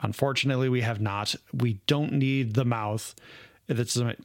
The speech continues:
my same complaint that I have with Age of Ultron, with the design for Ultron, is we don't need the mouth. It's not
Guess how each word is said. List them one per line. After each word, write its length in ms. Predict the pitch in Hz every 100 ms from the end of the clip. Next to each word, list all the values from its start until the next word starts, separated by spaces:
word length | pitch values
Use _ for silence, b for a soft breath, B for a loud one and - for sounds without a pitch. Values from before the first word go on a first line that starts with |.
| -
my 160 | 117 110
same 400 | - 147 160 156
complaint 460 | 151 139 143 131
that 100 | 135
I 60 | 127
have 240 | 120 123
with 160 | 120 120
Age 220 | 120 123
of 80 | 120
Ultron, 500 | 113 117 131 117 120
with 300 | 120 110 - B B B B _
the 80 | 147
design 380 | 131 120 120 117
for 200 | 135 -
Ultron, 400 | 123 - 123 120
is 180 | 117 117
we 100 | 123
don't 460 | 101 147 170 -
need 260 | 131 156 147
the 100 | 143
mouth. 440 | 131 147 110 - - _ _
It's 320 | 143 123 -
not 540 | 127 117 123 143 156